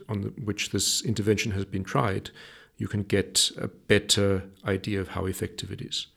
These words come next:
So the problem with this, so this is all done very carefully and,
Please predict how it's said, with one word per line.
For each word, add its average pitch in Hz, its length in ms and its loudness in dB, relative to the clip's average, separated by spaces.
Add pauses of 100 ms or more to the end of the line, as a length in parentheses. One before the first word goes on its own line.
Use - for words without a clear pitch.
(840)
So - 120 -4
the 101 120 -2
problem 120 960 4 (600)
with - 500 2 (380)
this, 113 300 6
so 101 380 2 (260)
this 110 160 2
is 104 100 2
all 120 160 6
done 107 240 4
very 104 260 2
carefully 131 680 2
and, 98 400 0